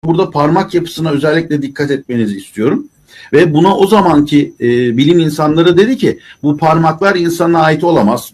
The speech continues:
Zaten hani buna ş-, e, gerek yok. O yüzden bunlar sahte olabilir ancak." Yani insana benziyor ama tabii organik bir yapı olduğu için bunlara karbon testi yaptılar. Ve Saint Petersburg'daki Ulusal Araştırma Üniversitesi'nden,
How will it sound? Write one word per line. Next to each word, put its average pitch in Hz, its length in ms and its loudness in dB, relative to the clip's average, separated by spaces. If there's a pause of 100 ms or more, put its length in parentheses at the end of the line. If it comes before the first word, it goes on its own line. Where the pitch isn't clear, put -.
Zaten 113 400 -2
hani 104 180 -2
buna 110 200 -2
ş-, - 180 -10
e, 113 60 -2
gerek 107 340 -2
yok. 196 180 2
O 175 140 4
yüzden 165 360 2
bunlar 151 260 2
sahte 160 380 -2
olabilir 95 400 -2 (120)
ancak." 80 260 -12 (460)
Yani 104 260 -2
insana 123 340 -2
benziyor 131 340 0
ama 170 220 -2 (180)
tabii 165 200 2
organik 180 460 4
bir 175 60 4
yapı 175 220 2
olduğu 147 920 0
için 175 460 -4
bunlara 170 320 2
karbon 165 360 0
testi 131 360 -6
yaptılar. 104 480 -4 (480)
Ve 175 140 4
Saint 175 300 -2
Petersburg'daki 143 1200 -2 (140)
Ulusal 147 340 0
Araştırma 160 520 0
Üniversitesi'nden, 135 800 -2